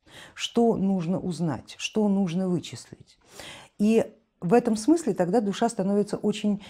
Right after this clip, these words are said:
и сознание, и жизнь человека, и его судьба становится очень продуктивным, потому что он, м, экономит времени, разбрасываясь на получение опыта, который ему уже не нужен, опыта, который он уже проходил, и, может быть, даже не в одной жизни.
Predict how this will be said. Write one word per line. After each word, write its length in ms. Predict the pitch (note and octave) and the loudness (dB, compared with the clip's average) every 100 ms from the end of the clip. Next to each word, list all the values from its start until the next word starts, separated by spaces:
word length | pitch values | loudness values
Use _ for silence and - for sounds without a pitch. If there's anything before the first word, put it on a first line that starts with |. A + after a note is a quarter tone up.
| - | -8
и 60 | |
сознание, 580 | F#3+ A3 E3 G3 D3 C#3 | 0 2 4 2 4 2
и 160 | - G3+ | 0 0
жизнь 240 | G3 D3+ | 0 -2
человека, 460 | - C#3+ C3+ C3+ E3+ | -2 -4 -4 -2 -2
и 40 | |
его 160 | F3 F3 | -2 -2
судьба 360 | F#3 E3+ D#3+ C#3 | -4 -2 0 0
становится 500 | - F#3+ A3 G#3+ - | 0 -2 -2 -2 -4
очень 460 | G#3+ G3+ G#3+ G#3+ - - - | -2 0 -2 -2 -8 -12 0
продуктивным, 720 | A3 G#3 - - G3+ D#3+ D#3 | 2 2 -2 0 2 2 0
потому 240 | D#3+ F#3 | -2 -2
что 160 | F#3 G3+ | -2 0
он, 240 | G#3 - | 0 -2
м, 200 | - F3+ - - | -4 -6 -6 -8
экономит 460 | - G#3+ G#3+ G#3+ G#3 | -4 0 2 2 0
времени, 400 | A3+ B3 G3 F3 | 2 2 2 0
разбрасываясь 880 | F#3+ D#3+ E3 G#3 G#3 F3 F3+ E3 | 0 -2 2 0 0 -2 -2 -2
на 100 | F#3 | -4
получение 500 | E3+ F3+ E3+ G#3+ F#3+ | -2 -2 -2 -2 -2
опыта, 400 | - A#3 A3+ E3 | 0 0 0 -4
который 380 | - E3+ F#3 E3+ | -8 -4 -2 -2
ему 260 | D3+ D#3+ E3 | -2 -4 -4
уже 220 | D3+ F3 | -4 -4
не 100 | F3 | -2
нужен, 320 | E3+ - - - - - - | -4 -8 -14 -18 -20 -14 -2
опыта, 320 | A3 F3+ F3 | 0 0 -2
который 340 | F3+ F3 F#3 F3+ | -2 -2 0 2
он 160 | F#3 | 0
уже 200 | F3+ E3+ | 0 -2
проходил, 580 | F#3+ G3 - F3+ A#3 G3 | -4 -2 0 0 0 0
и, 40 | |
может 280 | D#3+ F3 D#3 | 0 -2 -2
быть, 180 | D#3 - | -6 -6
даже 280 | - F3 E3+ | -4 -2 0
не 180 | E3+ F3 | 0 2
в 80 | F3+ | 2
одной 320 | F#3 F3+ F3 | 2 0 -2
жизни. 380 | F#3 D3 - | -2 -4 -8